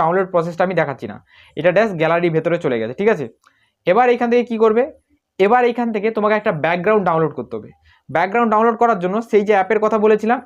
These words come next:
এই অ্যাপটা তোমাকে প্লে স্টোরের ভেতর থেকে ডাউনলোড করে নিতে হবে। দেখো ইমেজ সার্চম্যান, এই অ্যাপটা ওপেন করবে। এই অ্যাপটা ওপেন করার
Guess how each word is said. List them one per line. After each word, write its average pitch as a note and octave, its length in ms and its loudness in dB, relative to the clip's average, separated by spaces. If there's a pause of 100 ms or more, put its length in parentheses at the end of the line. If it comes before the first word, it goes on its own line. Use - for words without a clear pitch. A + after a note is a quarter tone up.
এই F#3 160 2
অ্যাপটা F3 320 0
তোমাকে G3 260 -2
প্লে F#3+ 180 4
স্টোরের F#3 260 0
ভেতর D#3+ 220 -4
থেকে F#3 180 0
ডাউনলোড E3 300 0
করে E3 180 2
নিতে A#2+ 120 -6
হবে। A#2 160 -2
দেখো A2+ 120 -4 (580)
ইমেজ G#3 300 4
সার্চম্যান, D#3+ 440 -4 (340)
এই F#3 80 2
অ্যাপটা F#3 300 2
ওপেন D#3 220 -6
করবে। A#2 200 -8 (1000)
এই A3 160 4
অ্যাপটা B3 220 2 (200)
ওপেন B3+ 240 2
করার A3+ 160 2